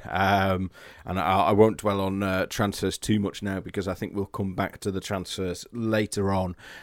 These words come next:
Um, but yeah, I think the idea is to try and get that deal done as early in the window as they, as they possibly can. I think the reason that they're not doing it sort of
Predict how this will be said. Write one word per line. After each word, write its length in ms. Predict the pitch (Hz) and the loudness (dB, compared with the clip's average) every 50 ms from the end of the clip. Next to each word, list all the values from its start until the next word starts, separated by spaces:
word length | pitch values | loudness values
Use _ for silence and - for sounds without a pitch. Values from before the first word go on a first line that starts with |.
| - - | -12 -2
Um, 680 | - 101 101 104 101 101 98 95 95 92 92 92 - - _ _ - | 0 4 4 4 4 4 4 2 0 0 -2 -4 -6 -10 _ _ 0
but 200 | 117 110 - - | 2 2 2 2
yeah, 320 | 107 101 98 101 95 87 - | 0 0 2 2 2 2 2
I 100 | 92 - | 2 0
think 320 | - - 123 113 - - | 2 0 0 0 0 -2
the 140 | - 104 101 | 0 0 2
idea 340 | 92 98 90 98 95 92 90 | 2 0 0 0 -2 -2 -2
is 80 | - - | -4 -6
to 60 | - | -8
try 200 | - - 92 90 | -4 -4 -4 -4
and 80 | 92 | -2
get 140 | - 90 - 87 | -4 -6 -4 -4
that 180 | 95 - - - | -6 -6 -6 -6
deal 220 | 92 92 92 87 - | -6 -6 -6 -8 -6
done 280 | - 98 92 90 87 85 - - - | -6 -4 -4 -4 -4 -6 -10 -10 -8
as 160 | 90 87 92 | -6 -2 -2
early 220 | 95 95 90 90 87 | -2 -2 -2 -2 -4
in 60 | 87 | -4
the 80 | 87 90 | -4 -4
window 300 | 95 90 90 87 87 87 | -4 -4 -4 -4 -4 -6
as 120 | 87 85 - | -6 -6 -4
they, 260 | 82 87 90 87 - - - | -4 -4 -4 -4 -6 -8 -12
as 120 | 82 - | -12 -8
they 120 | - 87 87 | -6 -8 -8
possibly 440 | - - 90 - - - - 92 | -6 -6 -8 -8 -8 -10 -10 -10
can. 320 | - - 92 90 90 98 - - - - - - - | -8 -6 -6 -6 -6 -8 -10 -16 -20 -20 -20 -8 -4
I 100 | - 95 | -4 -4
think 340 | - - 123 117 107 - - _ - | 2 4 4 4 4 -2 -12 _ -2
the 160 | - 107 104 | 0 0 2
reason 420 | 101 107 110 107 101 90 98 101 | 4 6 6 6 4 4 0 0
that 120 | 98 - - | 0 0 0
they're 140 | 98 95 | 0 2
not 300 | 98 98 98 92 - - | 2 4 2 2 0 0
doing 260 | - 104 95 95 92 92 | 0 0 2 2 0 -2
it 160 | 92 - - | -4 -8 -6
sort 220 | - 98 92 67 | -4 -4 -2 -2
of 160 | 87 87 - | -4 -6 -8